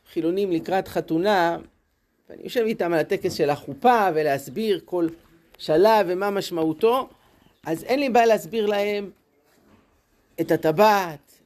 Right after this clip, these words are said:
את הכתובה, את הכיסוי של האינומה. אני תמיד מתקשה להסביר את הסיפור של שבירת הכוס. כי אנחנו יודעים, שוברים כוס בחופה, למה?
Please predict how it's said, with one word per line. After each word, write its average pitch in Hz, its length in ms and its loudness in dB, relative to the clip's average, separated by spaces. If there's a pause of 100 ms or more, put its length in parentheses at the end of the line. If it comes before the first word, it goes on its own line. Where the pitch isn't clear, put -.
(120)
את 147 140 -16
הכתובה, 175 720 0
את 143 120 -6
הכיסוי 165 400 -10
של 170 200 -2
האינומה. 170 580 2 (1160)
אני 165 100 -2
תמיד 254 280 2
מתקשה 240 720 2 (360)
להסביר 240 500 -6 (180)
את 165 120 -6
הסיפור 165 460 -4
של 208 300 2 (380)
שבירת 240 440 2
הכוס. - 460 -6 (960)
כי - 80 2
אנחנו 277 240 2
יודעים, 294 240 -4 (160)
שוברים 220 300 -4
כוס 226 320 2
בחופה, 175 560 0
למה? 160 500 0